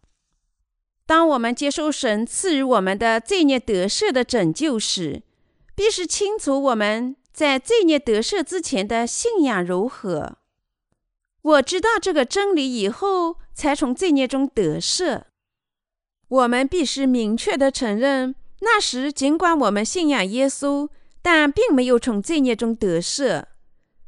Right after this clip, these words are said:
那时我还没有完全从罪孽中得救，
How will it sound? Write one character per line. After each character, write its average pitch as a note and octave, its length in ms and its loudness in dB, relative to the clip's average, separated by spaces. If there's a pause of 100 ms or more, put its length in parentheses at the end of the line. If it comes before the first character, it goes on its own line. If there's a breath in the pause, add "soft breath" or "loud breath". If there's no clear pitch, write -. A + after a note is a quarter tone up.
(380)
那 F#4 260 4
时 A#3+ 300 0
我 B3 180 4
还 A#3 180 -2
没 A#3+ 140 2
有 C#4+ 140 4
完 A#3+ 340 2
全 A#3+ 380 0
从 A3 200 -2
罪 D#4 200 -2
孽 B3 160 2
中 A3+ 200 -2
得 F#3 240 0
救， B3+ 500 -2